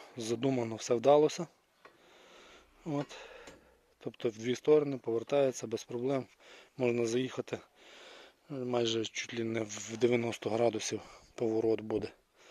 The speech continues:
Не в дев'яносто, а десь, певно, в шістдесят градусів точно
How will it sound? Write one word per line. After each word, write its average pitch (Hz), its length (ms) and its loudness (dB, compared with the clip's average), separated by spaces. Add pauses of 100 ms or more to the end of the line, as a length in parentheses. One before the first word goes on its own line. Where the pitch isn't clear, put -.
(1700)
Не 147 320 -4
в 113 60 -2
дев'яносто, 131 520 4
а - 20 2
десь, 107 160 -2
певно, 107 260 -6
в 98 60 -10
шістдесят 113 800 0 (260)
градусів 110 480 -2
точно 104 400 0